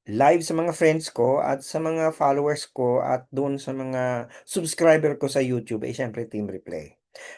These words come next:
Paliwanag ko muna yung background ko, buhaya po yan. Kaya ako yan inilagay dyan para magkaroon ng mensahe na malagi na lang natin ginagamit ang buhaya bilang pandescribe sa mga korap at mga tiwaling opisyal at politiko at tao.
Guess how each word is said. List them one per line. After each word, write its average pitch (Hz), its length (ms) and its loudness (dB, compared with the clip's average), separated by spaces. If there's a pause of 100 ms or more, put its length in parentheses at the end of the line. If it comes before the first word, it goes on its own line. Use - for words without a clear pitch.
Paliwanag 147 480 4
ko - 80 -4
muna 156 160 4
yung 151 160 2
background 139 480 2
ko, 175 80 4
buhaya 123 480 4
po 127 160 -2
yan. 131 400 -2 (1400)
Kaya 143 320 6
ako 151 160 2
yan 151 320 4
inilagay 147 480 2
dyan 117 320 0
para 135 320 2
magkaroon 131 480 2
ng 135 80 -2
mensahe 120 800 -2
na 123 80 -8
malagi 165 400 4
na 165 80 4
lang 165 160 0
natin 151 240 2
ginagamit 131 560 0
ang 127 160 -4
buhaya 98 640 -4
bilang 156 320 -4
pandescribe 135 720 -2
sa - 80 -4
mga 123 400 -4
korap 127 480 0
at 117 160 -12
mga 117 240 -4
tiwaling 113 400 -4
opisyal 110 560 -4
at 104 160 -12
politiko 113 560 -4
at - 80 -14
tao. 107 560 0